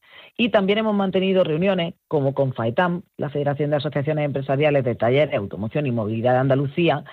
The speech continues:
esta, esta semana pasada, ya que hay otros residuos que finalmente también generan un problema muy importante para los municipios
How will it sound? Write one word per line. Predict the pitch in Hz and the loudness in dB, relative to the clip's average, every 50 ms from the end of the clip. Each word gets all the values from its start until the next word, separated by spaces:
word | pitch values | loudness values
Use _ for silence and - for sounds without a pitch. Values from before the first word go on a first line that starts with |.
| - - - | -18 -6 -6
esta, | 143 135 - - 120 - | -6 -2 -2 -2 -2 0
esta | - 160 151 143 135 - - - - - - - - | 0 0 0 0 0 -2 -6 -6 -8 -12 -18 -6 -2
semana | - 170 160 143 131 135 127 | 0 2 2 2 2 2 0
pasada, | 151 139 - 196 180 160 151 - - - - - - - - - - - - _ _ | 0 0 2 2 2 2 2 0 -4 -12 -20 -20 -20 -18 -18 -18 -18 -20 -20 _ _
ya | 175 170 196 247 240 | 0 2 2 2 2
que | 196 - 226 220 | 2 2 4 4
hay | 208 202 208 214 196 - - _ | 4 4 4 2 -2 -6 -4 _
otros | - 233 233 - 214 190 | 0 0 2 2 2 0
residuos | 175 180 - - 214 202 185 180 | 0 0 0 0 0 0 0 0
que | 180 - | -2 -4
finalmente | 135 - 175 196 208 214 220 208 196 - | -6 -2 -2 0 0 0 0 -2 0 0
también | 185 185 185 202 214 190 | 0 0 2 2 0 0
generan | - 196 196 190 180 175 | 0 0 0 0 0 0
un | 185 196 196 | 0 0 0
problema | 196 185 180 185 196 185 165 | 0 0 0 0 0 0 0
muy | 170 185 208 233 233 | 2 2 2 2 0
importante | 202 165 190 185 185 208 202 190 170 | 0 0 0 0 0 0 0 0 0
para | 151 175 180 | 0 0 0
los | 175 165 | 0 0
municipios | 165 165 160 156 135 - 156 151 139 151 165 160 165 | -2 -2 -4 -6 -6 -6 -6 -4 -2 -2 -2 -2 -2